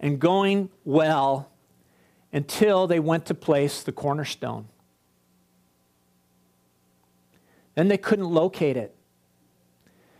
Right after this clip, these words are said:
The builders looked all over the mount, could not locate the cornerstone. And so they sent message to the quarry, and they said, "Send the cornerstone. We're ready for the cornerstone."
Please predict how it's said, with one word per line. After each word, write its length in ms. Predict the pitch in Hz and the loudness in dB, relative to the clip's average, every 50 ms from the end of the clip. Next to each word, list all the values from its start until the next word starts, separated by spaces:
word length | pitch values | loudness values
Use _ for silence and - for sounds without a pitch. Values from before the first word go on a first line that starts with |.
| _ _ _ _ _ _ _ _ | _ _ _ _ _ _ _ _
The 80 | - 135 | -12 -2
builders 420 | 127 170 185 202 202 214 214 - | 0 2 2 4 4 2 0 2
looked 240 | - 196 190 190 - | 0 0 0 2 2
all 240 | 190 180 185 190 190 | 2 2 4 4 4
over 180 | 190 180 190 196 | 4 2 2 0
the 120 | 180 165 | 0 0
mount, 340 | 156 156 156 156 156 156 - | 0 0 0 -2 -4 -6 -4
could 220 | - - - 151 | -2 -2 -2 0
not 260 | 170 180 175 175 175 | 2 0 0 0 2
locate 640 | 160 160 165 165 165 - - 156 139 135 135 - - - | 2 2 2 2 0 -2 0 0 2 2 0 -2 -6 -10
the 60 | 147 | -10
cornerstone. 840 | - - - 170 170 170 175 160 - - - 165 143 135 123 120 - | -8 -4 -2 0 0 0 0 -2 -4 -6 -4 -2 -2 -2 -2 -4 -4
And 120 | 151 135 | -6 -8
so 140 | 120 - 180 | -4 -2 2
they 140 | 156 175 170 | 2 2 2
sent 440 | 156 - - - 202 226 226 - - | 2 0 0 0 0 0 -2 -6 -4
message 580 | 165 170 175 180 170 - 185 165 139 - - | -2 0 0 0 0 0 -2 -2 -2 -4 -6
to 120 | - - 160 | -4 -2 -2
the 80 | 139 | -2
quarry, 580 | 143 - - - 165 180 185 175 156 139 139 143 - | -4 -6 -2 0 2 2 4 4 4 2 2 2 0
and 120 | 151 139 | -2 -2
they 80 | 147 139 | -2 -4
said, 380 | - - 170 147 143 139 139 | 0 2 2 2 2 2 -2
"Send 300 | - - 175 180 165 170 | -8 -4 -2 0 0 0
the 40 | 165 | -2
cornerstone. 760 | 160 - 190 190 196 202 196 160 - - - 143 135 131 127 | -4 0 0 0 2 2 0 -2 -4 -6 -4 -4 -4 -4 -6
We're 80 | 123 127 | -8 -8
ready 240 | 123 127 131 139 131 | -4 -4 -2 -4 -4
for 160 | - - 131 | -6 -8 -10
the 80 | 135 127 | -10 -8
cornerstone." 720 | - - 170 160 156 139 - - - 123 123 120 113 117 | -8 -8 -6 -6 -6 -8 -8 -10 -10 -8 -8 -8 -10 -12